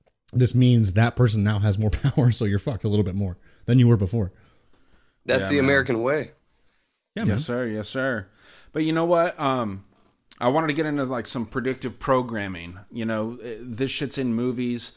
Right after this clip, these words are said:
Speaker 3: Everyone says art imitates life, right? Um, I think that life also imitates art in a way. But, you know, have you guys, have you, like, The Simpsons is one of the ones where it's real interesting. You see, like, Bart holding up the New York Magazine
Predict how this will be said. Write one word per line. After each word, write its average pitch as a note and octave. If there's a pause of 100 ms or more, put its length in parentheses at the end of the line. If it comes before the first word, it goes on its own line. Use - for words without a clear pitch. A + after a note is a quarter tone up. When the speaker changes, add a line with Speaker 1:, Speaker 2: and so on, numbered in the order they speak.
(320)
Speaker 3:
Everyone B2+
says B2+
art B2
imitates B2
life, A#2 (120)
right? A2+ (440)
Um, A2 (280)
I B2
think C#3
that B2+ (260)
life B2+
also C3+
imitates A#2+
art A#2 (420)
in A#2+
a B2+
way. B2+ (960)
But, D#3 (720)
you C3
know, C#3
have C3+
you C3+
guys, C#3
have C#3+
you, C3
like, C3
The C3
Simpsons A3 (560)
is C3+
one D3
of C#3+
the D3
ones C#3
where B2+
it's -
real B2+
interesting. B2
You A#2
see, B2+
like, A2
Bart A2+
holding A#2
up A2
the A2+
New G#2+
York A2
Magazine G#2+